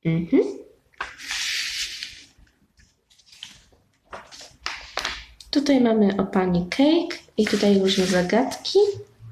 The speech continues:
Tutaj też jest zagadka, t-, tutaj jest konkurs. Tutaj mamy, gdzie można oczywiście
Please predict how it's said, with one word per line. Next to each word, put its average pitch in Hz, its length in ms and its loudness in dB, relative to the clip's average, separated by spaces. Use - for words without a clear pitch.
Tutaj 208 300 2
też 247 220 2
jest 269 160 4
zagadka, 254 480 2
t-, - 220 -12
tutaj 185 460 0
jest 170 240 -4
konkurs. 240 840 0
Tutaj 220 360 0
mamy, 190 640 2
gdzie 196 200 2
można 190 300 2
oczywiście - 560 0